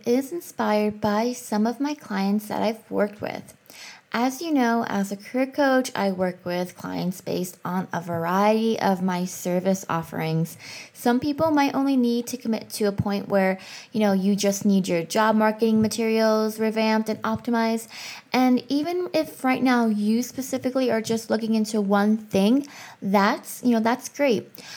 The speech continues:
I recommend personally looking into each area of your job search process because as a leader, we want to shape ourselves for complete success. But if you've considered taking a step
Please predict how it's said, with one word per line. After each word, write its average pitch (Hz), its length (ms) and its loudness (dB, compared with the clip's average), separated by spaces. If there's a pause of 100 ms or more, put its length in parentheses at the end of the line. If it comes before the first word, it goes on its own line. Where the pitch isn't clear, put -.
(340)
I 254 160 4
recommend 330 520 2
personally 262 720 4
looking 226 300 2
into 208 280 0
each 208 340 -4
area 190 520 4 (120)
of 190 280 6
your 185 120 2
job 170 300 -4
search - 260 -8
process - 460 -6
because 180 520 -2 (460)
as 254 280 4
a 262 60 -2
leader, 220 440 4
we 208 160 0
want 202 280 0
to 254 100 -4
shape 196 280 -2
ourselves 190 540 0
for 180 240 -2
complete 180 640 -4
success. - 640 -8 (460)
But 254 240 4
if 262 140 4
you've 285 160 0
considered 262 500 2
taking 233 320 -4
a 214 60 2
step 208 320 0